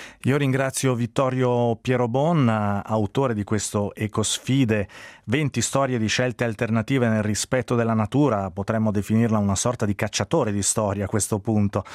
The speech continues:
È pubblicato questo libro per Ediciclo Editore. Grazie mille per essere stato con noi, a presto.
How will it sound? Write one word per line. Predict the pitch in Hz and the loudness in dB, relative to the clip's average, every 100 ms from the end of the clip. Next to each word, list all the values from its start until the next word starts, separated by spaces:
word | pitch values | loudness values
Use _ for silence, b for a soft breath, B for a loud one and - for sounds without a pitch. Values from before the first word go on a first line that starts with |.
| B B B | B B B
È | - 117 107 104 104 101 98 | -4 -2 0 0 0 -2 -4
pubblicato | - 139 120 117 - 135 110 - 98 | 0 0 2 0 0 -2 -2 -2 -2
questo | 101 - 107 | -2 -2 0
libro | 107 117 104 101 | 2 2 0 -2
per | 113 107 107 | 0 -2 -2
Ediciclo | 113 113 - 131 110 120 120 | 0 0 0 -2 0 -2 -2
Editore. | - 127 139 135 123 123 | -4 0 0 2 0 0
Grazie | 107 117 - 120 | 2 0 2 2
mille | 123 123 | 2 2
per | 113 | 0
essere | 110 - 113 | 0 0 0
stato | - 110 107 | 0 -2 0
con | 113 | 2
noi, | 107 107 | 2 2
a | 98 | 0
presto. | 107 113 101 98 85 | 2 0 0 -4 -6